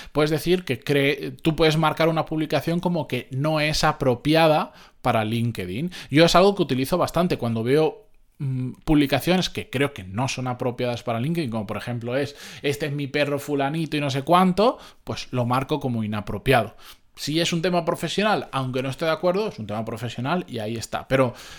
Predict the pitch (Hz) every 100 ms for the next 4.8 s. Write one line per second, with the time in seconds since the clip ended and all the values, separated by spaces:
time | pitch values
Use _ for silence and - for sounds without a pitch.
0 | - 123 123 123 127 127 131 117 156 170
1 | 170 165 156 165 175 156 131 123 123 135
2 | 160 143 147 - 160 147 139 151 147 -
3 | 147 156 156 175 135 120 117 113 113 120
4 | 123 127 127 123 113 123 131 147